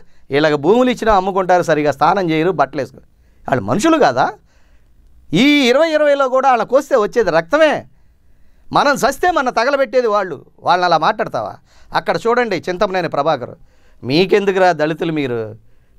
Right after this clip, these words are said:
తిని కూర్చోండి పలావ్, నేను రాజకీయం వేలుకుంటా. ఈ వాస్తవాలు కాదా?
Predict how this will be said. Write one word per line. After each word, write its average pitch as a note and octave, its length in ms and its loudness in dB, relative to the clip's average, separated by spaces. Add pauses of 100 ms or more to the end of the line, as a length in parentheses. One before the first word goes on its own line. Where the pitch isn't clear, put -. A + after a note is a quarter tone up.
తిని D#3+ 200 2
కూర్చోండి F3+ 480 2
పలావ్, D3+ 420 2
నేను D3 220 -6
రాజకీయం D3+ 420 -2
వేలుకుంటా. A#2 500 -8 (440)
ఈ E3 120 4
వాస్తవాలు A#3+ 460 4
కాదా? G3+ 320 0